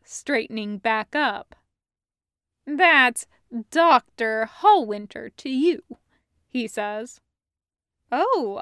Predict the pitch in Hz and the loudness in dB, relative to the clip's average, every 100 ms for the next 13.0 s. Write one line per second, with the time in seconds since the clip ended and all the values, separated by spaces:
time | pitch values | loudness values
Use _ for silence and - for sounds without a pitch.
0 | - 370 403 466 466 480 415 440 440 427 | -4 -4 -2 -2 -2 -2 0 0 0 0
1 | - 480 508 494 220 - - - _ _ | -2 0 0 0 -6 -10 -16 -20 _ _
2 | _ _ 233 220 - _ - 226 208 214 | _ _ -8 -8 -8 _ -10 -8 -6 -8
3 | 214 233 _ _ _ _ _ _ _ _ | -10 -12 _ _ _ _ _ _ _ _
4 | _ _ _ _ _ _ - 330 - 403 | _ _ _ _ _ _ -6 -6 -6 -6
5 | 320 - 226 220 214 214 _ - 302 320 | -6 -4 -4 -2 -4 -6 _ -2 2 4
6 | 240 - - - 233 311 392 - - 214 | 2 -4 -16 -10 -6 -4 -6 -8 -8 -6
7 | 214 269 226 214 208 208 220 220 226 _ | -6 -4 -4 -4 -8 -8 -8 -8 -14 _
8 | _ _ - 214 208 208 - 220 214 233 | _ _ -8 -6 -4 -6 -6 -8 -6 -10
9 | _ _ _ _ _ 359 392 392 320 392 | _ _ _ _ _ -8 -4 -4 -4 -6
10 | 381 339 - 339 277 - 330 285 247 - | -6 -6 -6 -8 -8 -8 -6 -4 -8 -8
11 | 392 226 - - _ _ _ _ _ _ | -6 -6 -12 -20 _ _ _ _ _ _
12 | _ _ _ _ _ - 440 294 226 | _ _ _ _ _ -8 -4 -2 -2